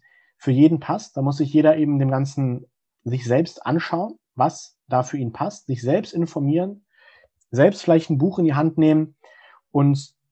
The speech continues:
ja, sich einfach ein, ein, ein bisschen weiterbilden, eine, eine eigene Meinung auch bilden, ist da ganz wichtig, hast du, denke ich mal, auch se-, sehr schön erklärt. Jemand zu kopieren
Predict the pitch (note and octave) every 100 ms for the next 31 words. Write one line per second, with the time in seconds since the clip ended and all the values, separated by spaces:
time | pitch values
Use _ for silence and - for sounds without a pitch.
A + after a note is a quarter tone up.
0 | _ - C3+ F#3+ D3+ C#3+ D#3 D3 D3 C#3+
1 | C3+ C#3 B2 C3 B2+ A#2 E3 E3+ D3+ D3
2 | C#3+ - F3 F#3 D3 - C#3 C#3+ F3 C#3+
3 | C3+ G#3 G3+ - F3 F3 E3 D#3+ D3+ D3+
4 | D3 D#3 D#3+ C#3+ C#3 C#3 C#3 C#3+ C#3+ C3+
5 | C3 C#3+ D3 C#3 D3 D3 - - C3 D#3+
6 | F3 C3 C3 D#3 F3+ F#3 - - _ C#3
7 | D3+ D#3+ D#3+ D3 C#3 F#3 F#3 F#3 F#3